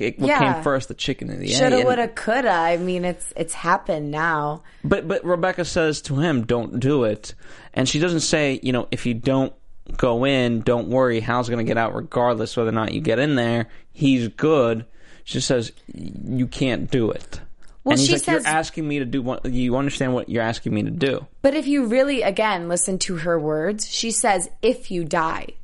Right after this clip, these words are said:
Speaker 2: So I don't think that she knew that he was going to die one way or another.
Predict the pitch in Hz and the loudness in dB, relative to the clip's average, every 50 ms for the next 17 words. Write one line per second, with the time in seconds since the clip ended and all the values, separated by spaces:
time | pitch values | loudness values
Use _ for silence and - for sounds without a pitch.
0 | - - - - - - - - - - - - - 208 226 262 262 311 285 - | -14 -14 -14 -14 -14 -14 -10 -4 0 0 2 2 2 2 2 2 2 2 0 0
1 | 269 240 226 214 208 - - - - 202 185 175 196 208 202 180 160 160 160 - | 0 -2 0 0 -2 -2 -2 -2 -2 -2 -2 0 0 0 2 2 2 2 0 0
2 | 160 180 175 170 160 - - 165 160 160 160 175 165 160 160 156 156 156 156 151 | -2 -4 -2 -2 -2 -2 -4 -4 -4 -2 -2 0 0 0 0 -2 -4 -4 -4 -4
3 | 151 151 156 156 151 135 | -2 -2 -2 -2 -2 -2